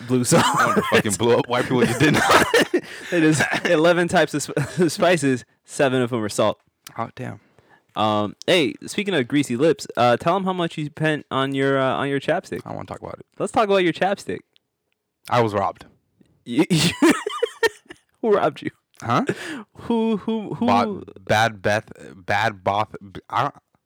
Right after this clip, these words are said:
Speaker 1: Beds, Beds Bath and Beyond.
Speaker 2: I don't
Speaker 1: Bed
Speaker 2: know,
Speaker 1: Bath and
Speaker 2: nigga.
Speaker 1: Beyond.
Speaker 2: Yes.
Speaker 1: All right.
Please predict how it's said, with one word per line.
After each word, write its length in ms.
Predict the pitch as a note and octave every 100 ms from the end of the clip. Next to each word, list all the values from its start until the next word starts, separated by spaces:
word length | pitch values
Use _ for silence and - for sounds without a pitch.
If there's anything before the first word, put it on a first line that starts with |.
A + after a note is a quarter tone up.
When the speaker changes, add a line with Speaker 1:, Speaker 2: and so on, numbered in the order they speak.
| -
Speaker 1:
Beds, 360 | A2 A2+ - _ _
Beds 240 | - A#2+ A#2
Bath 300 | A2 A2 G#2+
and 240 | G#2+ G#2
Beyond. 340 | G2+ G#2 B2+ D#3+
Speaker 2:
I 100 | -
don't 80 | A#2+
Speaker 1:
Bed 0 |
Speaker 2:
know, 60 | A#2 B2
Speaker 1:
Bath 20 | G#2+
and 80 | G#2+
Speaker 2:
nigga. 60 |
Speaker 1:
Beyond. 300 | A2+ A#2+ E3+ - _ _
Speaker 2:
Yes. 380 | A#2 G#2 - - _ _
Speaker 1:
All 100 | -
right. 140 | -